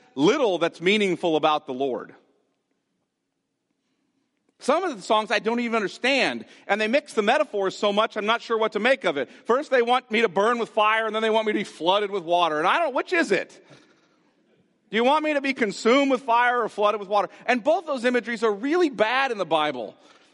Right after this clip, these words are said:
When you're flooded with water, that's God's judgment drowning you. And when you're consumed with fire, anyway, you guys follow?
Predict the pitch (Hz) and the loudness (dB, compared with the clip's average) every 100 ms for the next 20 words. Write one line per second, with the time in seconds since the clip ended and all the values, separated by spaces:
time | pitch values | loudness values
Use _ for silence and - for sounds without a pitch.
0 | _ - 240 294 254 277 320 294 240 196 | _ 0 2 2 2 2 2 -2 -2 2
1 | 247 254 226 - 220 196 160 208 190 170 | 4 4 0 0 0 0 0 0 -2 -4
2 | 170 170 170 165 151 151 175 220 240 240 | 0 0 0 0 0 0 -2 0 -2 -2
3 | 220 - 247 233 202 - 160 160 190 151 | -6 -2 -2 -2 -6 -2 0 0 0 -2
4 | 220 320 - 269 285 294 294 | 0 -2 0 0 2 2 -2